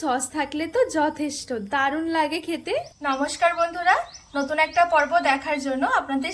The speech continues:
সকলকে স্বাগত জানাই। আজকে বানিয়ে দেখাবো ভীষণ মজার সকালের একটা জলখাবার। রোজ রোজ একই রকমের রুটি পরোটা খেতে না ভালো লাগলে ঝটপট এভাবে বানিয়ে নিতে পারেন। বানানো একদমই সহজ আর খেতেও ভীষণ ভালো লাগে। তো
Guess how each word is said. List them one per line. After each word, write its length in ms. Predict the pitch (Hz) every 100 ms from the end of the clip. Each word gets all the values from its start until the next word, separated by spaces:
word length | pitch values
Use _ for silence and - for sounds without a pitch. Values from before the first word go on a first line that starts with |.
| 320
সকলকে 440 | 269 262 277 277 330
স্বাগত 320 | 302 247 247 277 277
জানাই। 280 | 269 311 640 - - - 277
আজকে 220 | 277 - 453
বানিয়ে 260 | 339 277 339 311
দেখাবো 340 | 285 285 269 403 440
ভীষণ 380 | 339 370 381 320 269
মজার 320 | 247 240 359 523
সকালের 340 | 302 277 262 269
একটা 160 | 277 403 427
জলখাবার। 540 | 262 254 180 214 208 - - - - 294
রোজ 180 | 339 277 349
রোজ 140 | 359 - 302
একই 160 | 294 339
রকমের 320 | 349 349 370 311
রুটি 200 | 277 285
পরোটা 280 | 320 320 320 320
খেতে 200 | 302 311 302
না 60 | 277
ভালো 160 | 320 294 302
লাগলে 220 | 302 294 554 285
ঝটপট 440 | 262 262 302 302 302
এভাবে 240 | 294 311 302
বানিয়ে 260 | 285 277 294
নিতে 160 | 285 320
পারেন। 220 | 311 381 659 - - - 254
বানানো 320 | 240 247 302 - 294
একদমই 400 | 285 269 349 370 370
সহজ 300 | 330 359 453 453
আর 60 | 415
খেতেও 320 | - 302 349 440 415
ভীষণ 260 | 381 381 339
ভালো 160 | 311 233 220
লাগে। 220 | 220 - - - -
তো 60 | -